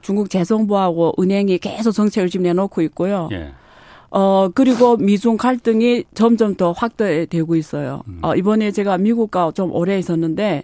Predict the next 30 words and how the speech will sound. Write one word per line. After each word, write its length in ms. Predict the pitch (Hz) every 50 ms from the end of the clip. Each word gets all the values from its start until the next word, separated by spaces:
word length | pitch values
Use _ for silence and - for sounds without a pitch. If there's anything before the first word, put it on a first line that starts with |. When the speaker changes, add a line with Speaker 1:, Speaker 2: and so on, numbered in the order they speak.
| - _ 110
Speaker 2:
예. 120 | 92 80 73 - - - - _ _
Speaker 1:
어, 420 | - 185 185 180 175 170 170 165 160
거의 600 | - 180 185 202 208 226 233 240 240 240 240 220 -
그, 800 | - 208 202 202 196 190 185 185 180 175 170 165 165 147 - - - _ _ _
어, 200 | - 180 175 175
모든 640 | 175 175 180 175 196 208 180 233 254 247 240 240 - - _ - _ -
중국이 380 | - 208 208 220 247 240 233
차지했던 640 | 226 - - 294 285 262 269 247 240 - - 214 190
영역이 760 | 175 170 165 175 180 196 202 185 180 165 170 180 180 170 147 - -
Speaker 2:
예. 40 |
Speaker 1:
점점 360 | 104 90 85 165 196 190 185 180
지금, 440 | - 190 175 170 175 165 160 143 - - _ _ - _ _
어, 380 | - 165 143 147 151 - - - -
뭐, 140 | 165 156 - -
인도계나 920 | - 220 226 226 208 220 202 185 170 180 170 160 160 151 160 180 214 254 - - 113
Speaker 2:
예. 100 | 98 85 82 80 -
Speaker 1:
베트남계나 1000 | - 175 - - - 214 208 196 185 180 170 170 160 160 160 151 156 170 185 196
Speaker 2:
음. 20 | -
Speaker 1:
이렇게 500 | - 165 165 151 - - 175 160 156 147 127
Speaker 2:
예. 300 | 104 90 80 76 76 95 143
Speaker 1:
이런 360 | 175 180 185 180 170 170 165 - -
대-, 100 | - - - -
지금, 440 | - 190 175 170 170 160 156 156 - - - -
어, 180 | - - 156 - -
대체되고 520 | - 185 175 - 240 247 226 208 190 175 151
있더라고요. 600 | 147 - 147 147 147 143 95 180 196 196 165 147
Speaker 2:
음, 40 |
음. 160 | - - - -
Speaker 1:
어, 220 | - 151 147 - - -
뭐, 240 | - 147 139 -